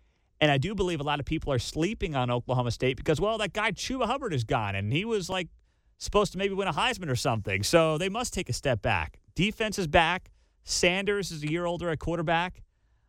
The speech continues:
Uh, and the running backs, I believe, are gonna be fine. So, uh, there's reason to say, hey, Oklahoma State's gonna be a damn good team as well.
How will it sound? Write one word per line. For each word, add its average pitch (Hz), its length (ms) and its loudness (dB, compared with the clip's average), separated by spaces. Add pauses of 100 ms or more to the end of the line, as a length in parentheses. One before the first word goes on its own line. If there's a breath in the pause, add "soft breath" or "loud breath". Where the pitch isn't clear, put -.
Uh, 113 300 2 (420)
and 135 220 0
the 135 180 -2
running 208 220 0
backs, 165 260 0
I 165 120 0
believe, 139 240 -2
are - 20 -2
gonna 117 160 -2
be 107 80 -2
fine. 98 480 -2 (600)
So, 160 480 4
uh, 104 80 -12 (280)
there's 170 540 -4 (100)
reason 175 300 0
to 156 60 -2
say, 185 220 0
hey, 165 280 0
Oklahoma 151 340 -2
State's 247 300 0
gonna 147 120 0
be 123 120 2
a 117 40 0
damn 113 260 0
good 113 180 0
team 127 220 -2
as 110 120 -2
well. 120 380 0